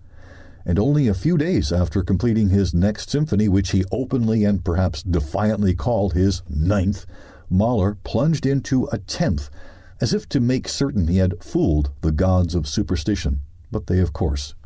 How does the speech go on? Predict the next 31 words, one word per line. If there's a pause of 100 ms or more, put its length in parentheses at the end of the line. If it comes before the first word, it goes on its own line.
(300)
had
the
last
laugh. (880)
All
three (280)
of
these
works,
the
last
of
his (100)
eleven
symphonic
creations, (400)
were
written
while
Mahler
was
obsessed
with
the
idea
of
death,
and
in
various
ways